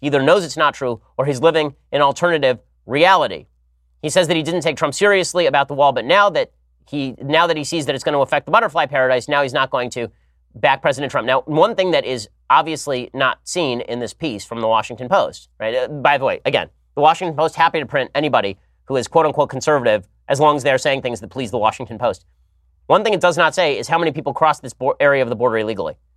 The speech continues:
Right? There's, there's no actual, there, there's no actual statistics on how many people crossed the border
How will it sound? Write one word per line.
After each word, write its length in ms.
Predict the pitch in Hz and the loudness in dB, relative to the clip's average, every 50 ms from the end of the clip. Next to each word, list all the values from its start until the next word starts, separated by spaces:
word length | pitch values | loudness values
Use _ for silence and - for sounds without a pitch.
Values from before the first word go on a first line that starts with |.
| _ _ _ _ _ _ _ _ _ _ _ - | _ _ _ _ _ _ _ _ _ _ _ -8
Right? 80 | 113 | -2
There's, 220 | 117 139 143 135 147 | 0 2 2 2 0
there's 320 | 151 143 147 147 143 127 | -2 0 2 2 2 4
no 200 | 170 175 190 196 | 4 4 4 4
actual, 640 | 143 147 151 151 - - 165 143 135 127 123 - - _ _ _ _ _ _ | 4 2 0 0 -2 -4 0 0 0 0 0 -4 -8 _ _ _ _ _ _
there, 220 | - 143 143 135 135 | -2 0 0 2 2
there's 160 | 147 147 131 | 0 2 4
no 140 | 156 170 147 | 4 4 4
actual 320 | 135 151 - - 156 135 | 4 2 0 -2 -8 -8
statistics 580 | - - 139 - 175 156 - - 113 104 - - _ _ _ _ _ - | -8 -10 -4 -2 -2 0 0 -2 -4 -4 -6 -14 _ _ _ _ _ -4
on 100 | 127 131 | -2 0
how 140 | 143 156 | 0 0
many 140 | 160 151 139 | 0 0 0
people 260 | 127 143 127 135 131 | -2 -2 0 0 -2
crossed 440 | - - 156 151 147 139 - - _ _ | 0 2 2 4 4 2 0 -6 _ _
the 100 | - 135 | -12 -10
border 440 | 135 110 139 147 143 127 120 107 - | -6 0 2 2 4 4 2 0 -2